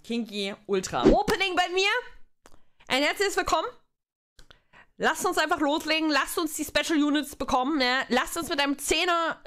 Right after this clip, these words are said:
einem, einem Zehner Summon anfangen. Gerade auf dem Account hat's leider nicht geklappt mit Special Unit, ne? Obwohl wir Special Beschwörungen gemacht haben. Deswegen gucken wir einfach mal jetzt, ob es auf meinem Account dann funktioniert.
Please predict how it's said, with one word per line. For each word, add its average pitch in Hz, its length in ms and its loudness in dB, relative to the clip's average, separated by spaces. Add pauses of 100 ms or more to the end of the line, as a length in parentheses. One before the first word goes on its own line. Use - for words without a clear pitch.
(240)
einem, 254 300 0 (100)
einem 277 320 0
Zehner 349 400 0
Summon 269 280 0
anfangen. 285 480 0 (320)
Gerade 277 240 2
auf 311 80 -6
dem 311 100 0
Account 285 320 2
hat's 285 160 -2
leider 262 200 2
nicht - 180 -2
geklappt 330 260 0
mit 294 140 -6
Special 294 340 0
Unit, 311 300 0
ne? 262 320 0
Obwohl 240 400 0
wir 262 100 0
Special - 300 -2
Beschwörungen 262 420 0
gemacht 269 300 0
haben. 294 300 0
Deswegen 254 640 -2
gucken 254 280 -2
wir 247 80 2
einfach - 180 -4
mal 240 260 0
jetzt, 214 360 -2
ob 233 220 -2
es 247 100 -6
auf - 160 -8
meinem 214 320 0
Account 285 340 0
dann 302 80 0
funktioniert. 302 640 0